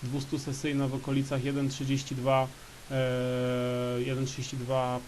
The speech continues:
trzydzieści, jeden trzydzieści dwa pięćdziesiąt, w tych okolicach. Natomiast szybko nastąpiła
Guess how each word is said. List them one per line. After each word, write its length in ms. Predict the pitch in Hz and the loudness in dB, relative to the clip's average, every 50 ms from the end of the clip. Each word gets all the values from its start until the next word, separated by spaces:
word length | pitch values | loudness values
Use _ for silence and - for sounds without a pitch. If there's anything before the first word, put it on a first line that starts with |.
| - - - - 139 135 131 127 123 123 - - | -10 -14 -8 -4 -2 -2 0 0 -2 -4 -6 -8
trzydzieści, 480 | - - - 120 127 147 143 - - | -8 -8 -4 -2 -2 -2 -2 0 0
jeden 140 | 139 135 127 | 2 2 2
trzydzieści 220 | 120 - 131 123 131 | 0 -2 -2 -2 -2
dwa 140 | 131 131 | 0 0
pięćdziesiąt, 480 | 127 135 135 135 147 170 170 160 135 135 | 0 0 2 2 2 2 0 0 -2 -2
w 40 | - | 0
tych 100 | 139 131 | 0 0
okolicach. 500 | 127 131 139 151 180 175 - 147 143 120 - - - - - - - - | 0 2 2 2 2 4 2 2 0 0 -2 -12 -14 -14 -14 -12 -8 -6
Natomiast 500 | 131 139 156 160 156 139 - - - - | -4 -2 0 2 2 0 0 -4 -4 -2
szybko 400 | 175 165 - - 156 147 143 139 139 - - - - - | -2 -2 0 2 4 4 4 4 0 -6 -14 -12 -8 -4
nastąpiła 800 | 147 147 131 - 156 147 139 147 143 139 139 147 135 135 135 | -4 -4 -2 -2 -4 -2 -2 0 2 4 4 6 6 4 4